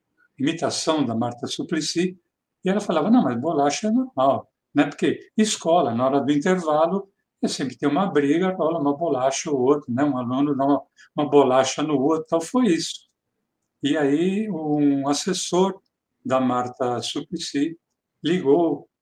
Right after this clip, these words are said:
para o S B T, por acaso fui eu quem atendi, o, foi eu quem atendeu o telefone, e ele queria falar com o responsável pelos textos, tal, et cetera, que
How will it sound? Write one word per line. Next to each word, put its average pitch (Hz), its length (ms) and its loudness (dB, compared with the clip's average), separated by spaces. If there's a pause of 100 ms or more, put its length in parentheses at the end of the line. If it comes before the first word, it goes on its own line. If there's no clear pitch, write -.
(200)
para 113 340 0
o 113 120 -2
S 117 200 -4
B 123 140 -2
T, 170 320 -6
por 220 180 8
acaso 156 460 0
fui 175 260 -2
eu 208 240 8
quem 139 180 -2
atendi, 127 520 -6 (800)
o, 110 520 -6
foi 143 120 2
eu 143 100 -2
quem 143 220 0
atendeu 120 400 -4
o 117 40 -6
telefone, 139 560 -2 (880)
e 165 1080 0 (100)
ele 123 160 0
queria 143 200 0
falar 156 300 -2
com 156 360 -4 (240)
o 143 40 4
responsável 151 800 2
pelos 151 360 -2
textos, 165 480 0
tal, 151 360 0
et 147 100 -10
cetera, 170 420 -2 (460)
que 180 340 0